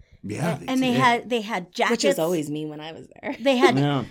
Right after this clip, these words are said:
Speaker 2: they
Speaker 3: I think
Speaker 2: had
Speaker 3: I was, like, six months straight in a row.
Speaker 2: Yeah, they had custom jackets. They did custom
Speaker 3: Leather
Speaker 2: photo
Speaker 3: jackets.
Speaker 2: shoots.
Speaker 1: That's right.
Speaker 2: They did all kinds of things for their girls. You wanna tell everybody about that?
Speaker 3: Yeah, so that's probably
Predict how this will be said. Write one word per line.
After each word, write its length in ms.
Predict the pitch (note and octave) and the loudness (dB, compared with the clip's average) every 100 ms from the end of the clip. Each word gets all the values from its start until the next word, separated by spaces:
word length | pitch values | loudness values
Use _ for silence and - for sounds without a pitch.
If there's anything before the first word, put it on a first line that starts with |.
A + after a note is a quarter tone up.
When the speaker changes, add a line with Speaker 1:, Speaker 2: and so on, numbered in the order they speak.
| - - | -8 2
Speaker 2:
they 100 | G3 | 6
Speaker 3:
I 20 | |
think 100 | D4+ | 8
Speaker 2:
had 100 | C#4 | 8
Speaker 3:
I 120 | A#3 | 8
was, 120 | A3+ | 6
like, 140 | A3 - | 2 0
six 260 | - A#3 | -4 -6
months 200 | A#3 G#3 | -6 -6
straight 220 | - G3+ G#3+ | -6 -8 -8
in 100 | E3 | -8
a 40 | |
row. 280 | D#3+ G3+ E3+ | -8 -6 -4
Speaker 2:
Yeah, 120 | C#4 | -4
they 140 | A#3 A#3 | -4 -4
had 300 | C4 C4 - | -4 -4 -6
custom 440 | C#4 C#4 - E4 | -4 -4 -2 -2
jackets. 680 | C4+ B3 B3 C4 C4 C4 - | 0 -4 -6 -6 -6 -8 -6
They 140 | B3 | -4
did 360 | A3+ A#3+ A3 - | -2 -2 -2 -4
custom 340 | B3+ B3 - | -4 -4 -2
Speaker 3:
Leather 140 | C#4+ C4+ | -2 0
Speaker 2:
photo 140 | B3+ | 0
Speaker 3:
jackets. 120 | B3+ B3 | 0 0
Speaker 2:
shoots. 280 | B3 A#3+ - | 0 0 0
Speaker 1:
That's 240 | B2+ - | -6 -6
right. 160 | A2 D3 | -6 -4
Speaker 2:
They 80 | |
did 180 | A3 C4 - | -2 -2 -2
all 180 | B3 C#4 | -2 -2
kinds 380 | C#4+ C#4+ C#4 C#4 | -4 -4 -2 -2
of 120 | C4+ | -4
things 420 | - A#3 A#3 A3 - _ _ | -4 -6 -6 -8 -12 _ _
for 320 | - C4+ C4+ | -4 0 2
their 220 | C4 B3 | 2 -2
girls. 500 | G#3 D4+ B3+ F#3 G3 | -2 -2 0 -2 -6
You 140 | C4 | -6
wanna 400 | C#4 C#4 C4 F#3 - - - _ _ _ - | -4 -4 -4 -6 -12 -20 -20 _ _ _ -4
tell 260 | C#4 C#4 | -2 0
everybody 520 | D4 C#4+ D4 D4 D4 | 0 -2 -4 -4 -4
about 340 | C#4+ C#4 C#4 C#4 | -4 -2 -4 -2
that? 260 | D#4 D#4+ F#4 _ _ | -2 -2 -6 _ _
Speaker 3:
Yeah, 460 | - A#3+ A4+ C#5 G#3 | -4 -2 0 0 -2
so 500 | - D4 C#4 B3+ G#3+ _ | 0 2 2 2 -4 _
that's 300 | B3 D#4 - | 0 0 -4
probably 400 | - D#4+ E4 | -6 -4 -4